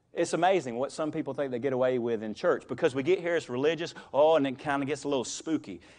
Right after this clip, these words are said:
And some people think they'll just pick up the things of God by association.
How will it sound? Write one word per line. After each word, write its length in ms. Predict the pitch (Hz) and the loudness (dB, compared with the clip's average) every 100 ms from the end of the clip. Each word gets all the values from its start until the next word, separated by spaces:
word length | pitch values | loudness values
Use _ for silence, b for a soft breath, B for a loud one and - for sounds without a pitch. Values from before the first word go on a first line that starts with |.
| - | -8
And 140 | 143 | -6
some 280 | 139 277 311 | -4 -4 -2
people 320 | 254 269 214 | -2 -2 -2
think 300 | 185 202 185 | -2 -2 0
they'll 120 | 165 | 2
just 300 | 180 147 - | 2 0 -6
pick 300 | - 208 202 | 0 2 4
up 260 | 190 160 - | 4 2 0
the 80 | 135 | -4
things 300 | 160 151 123 | -2 0 -2
of 100 | 110 | 0
God 260 | 147 131 | 2 4
by 160 | 120 120 | 4 2
association. 800 | 107 143 131 - 120 107 - | 2 0 0 0 -2 -4 -8